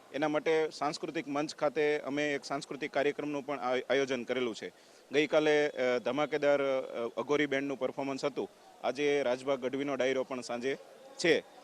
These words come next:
આ ઉપરાંત, અ, જોઈએ તો આ મેળાના કેટલાક આર્થિક અને સામાજિક પાસાઓ પણ હોય છે. તો જિલ્લા કલેક્ટર સાહેબનો એક નવગર-, નવતર અભિગમ છે કે આ વખતે, અ, સંશોધકો એના પર રિસર્ચ કરે અને આવતી વખતે આ મેળો છે એ એમના સંશોધનો આધારિત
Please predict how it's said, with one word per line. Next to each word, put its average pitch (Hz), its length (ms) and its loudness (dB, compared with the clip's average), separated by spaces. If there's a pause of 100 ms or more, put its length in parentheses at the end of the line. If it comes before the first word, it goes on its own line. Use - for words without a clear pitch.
(120)
આ 135 100 4
ઉપરાંત, 160 420 2
અ, 160 440 4
જોઈએ 147 320 4
તો 151 280 4
આ 151 340 4
મેળાના 156 640 4
કેટલાક 151 420 -2
આર્થિક 139 420 0
અને 151 140 -2
સામાજિક 143 480 -2
પાસાઓ 143 340 2
પણ 135 160 -2
હોય 127 160 2
છે. 110 140 -8 (360)
તો 151 140 0
જિલ્લા 135 240 2
કલેક્ટર 165 340 -2
સાહેબનો 151 300 -2
એક 151 140 -2
નવગર-, 147 520 2
નવતર 143 360 2
અભિગમ 135 440 2
છે - 180 -6 (280)
કે 147 140 2
આ 139 180 4
વખતે, 170 480 2
અ, 131 380 0
સંશોધકો 160 580 0
એના 156 120 2
પર 143 100 -2
રિસર્ચ 156 380 0
કરે 131 220 -2 (360)
અને 147 160 -2
આવતી 147 360 2
વખતે 170 320 2
આ 156 120 6
મેળો 156 260 4
છે 151 200 0
એ 147 160 2
એમના 147 200 -2
સંશોધનો 147 520 -2
આધારિત 131 300 4